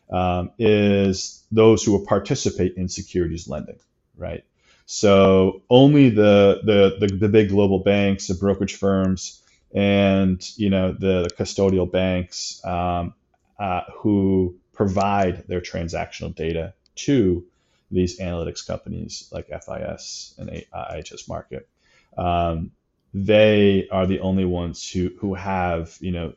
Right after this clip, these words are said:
uh, sight into what the rates are being charged, how many shares are being lent or borrowed, um, you know, the collateral that's being posted,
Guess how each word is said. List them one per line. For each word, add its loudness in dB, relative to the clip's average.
uh, -10
sight -4
into -4
what 0
the -4
rates -6
are -6
being -6
charged, -6
how -10
many -8
shares -8
are -6
being -10
lent -10
or -18
borrowed, -6
um, -6
you -8
know, -8
the -10
collateral -6
that's -12
being -12
posted, -14